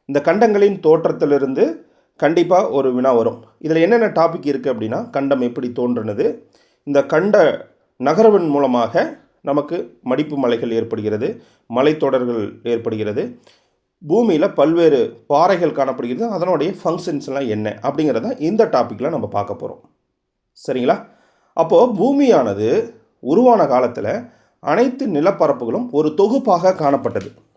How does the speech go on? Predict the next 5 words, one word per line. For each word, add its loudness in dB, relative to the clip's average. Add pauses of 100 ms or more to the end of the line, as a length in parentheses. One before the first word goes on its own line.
அதான் 0
வந்து -2
பாஞ்சியா 2 (140)
அப்படின்னு -4
சொல்லுவாங்க. -8